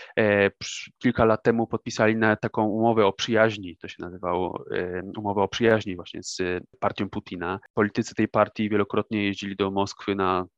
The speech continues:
różne, że tak powiem, photo opportunity. Myślę, że to, co najbardziej utkwiło nam w pamięci w odniesieniu do tej partii, to, to była szefowa austriackiej dyplomacji Karin Kneis, która zaprosiła Władimira Putina na swój, na swój ślub,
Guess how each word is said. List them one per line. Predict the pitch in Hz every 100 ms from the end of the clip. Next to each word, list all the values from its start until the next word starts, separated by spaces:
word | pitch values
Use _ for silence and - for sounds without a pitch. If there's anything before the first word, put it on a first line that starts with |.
| -
różne, | 98 98 98
że | -
tak | 92
powiem, | - 95 92 95 -
photo | 110 -
opportunity. | 101 - 101 - 101 92 - 92 104 -
Myślę, | - 135
że | 135
to, | 156
co | -
najbardziej | 151 143 160 151
utkwiło | 139 - 147 139 127
nam | 117 123 117 - 73 113
w | -
pamięci | 110 113 113 117 117 117 110 -
w | -
odniesieniu | - 104 123 127
do |
tej | 107 107
partii, | 107 110 - 113
to, | 107 107 98 -
to | 110
była | 117 113 104 104 -
szefowa | - 123 120 117
austriackiej | 110 - 113 104 113 98 -
dyplomacji | - 110 104 - 104 104
Karin | 107 101 101
Kneis, | - 98 87 101 -
która | - 107 98 95 98
zaprosiła | 107 - 110 139 120 104 101 _
Władimira | 110 104 107 104 101
Putina | - - 104 98
na | 98
swój, | - 101 98 95
na | 104
swój | 95 101
ślub, | - 92 87 -